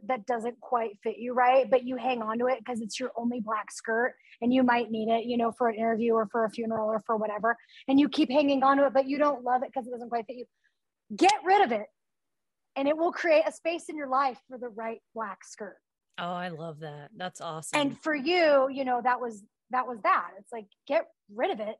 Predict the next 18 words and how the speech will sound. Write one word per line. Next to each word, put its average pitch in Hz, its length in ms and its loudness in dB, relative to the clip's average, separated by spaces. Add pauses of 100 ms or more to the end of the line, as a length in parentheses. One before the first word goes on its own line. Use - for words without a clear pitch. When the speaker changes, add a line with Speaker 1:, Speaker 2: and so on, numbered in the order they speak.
Speaker 1:
And 247 140 -8
then 240 180 -6 (380)
that 349 220 4
money 359 300 2 (720)
will 285 220 4
come, 220 520 -4 (120)
but 269 180 -2
you 277 100 -2
need 285 140 -2
to 277 60 4
have 247 220 2
your 247 100 -4
space, 247 480 -2
your 254 280 -6
body 311 380 6
open 262 420 -2
to 208 140 -8
it 226 320 -4